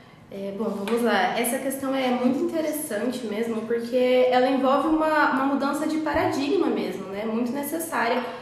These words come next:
sobre a própria natureza dessa convivência entre pais e filhos. Porque, historicamente, a palavra visitas, ela acaba adquirindo contornos muito rígidos,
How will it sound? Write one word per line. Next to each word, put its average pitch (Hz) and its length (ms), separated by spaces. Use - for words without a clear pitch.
sobre 277 300
a 311 40
própria 339 360
natureza 359 520
dessa 285 260
convivência 208 840
entre 202 200
pais 196 320
e 196 40
filhos. 175 420
Porque, 254 360
historicamente, 262 1040
a 214 60
palavra 226 420
visitas, 220 720
ela 233 180
acaba 269 340
adquirindo 262 560
contornos 294 500
muito 294 280
rígidos, 285 640